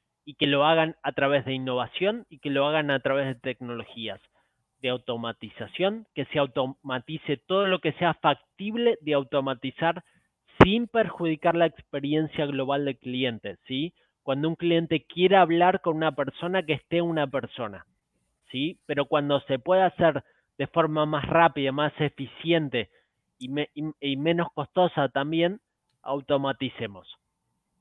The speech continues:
Que se inmiscuya la inteligencia artificial en todos los procesos de cara al cliente, pero del back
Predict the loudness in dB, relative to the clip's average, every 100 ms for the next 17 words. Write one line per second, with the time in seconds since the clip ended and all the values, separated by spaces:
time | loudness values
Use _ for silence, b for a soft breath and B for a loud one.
0 | _ _ _ _ _ _ _ 0 4 6
1 | 4 2 _ _ _ -8 -6 -6 -2 -2
2 | 2 2 2 2 0 0 0 -2 -2 -4
3 | -4 -8 -8 -4 0 0 -2 -8 -6 -2
4 | 0 2 0 -2 -6 -4 -6 -6 -10 -12
5 | b b b _ _ 0 4 6 6 4
6 | 2 2 2 2 -2 -2 _ -4 2 4
7 | 2 2 2 2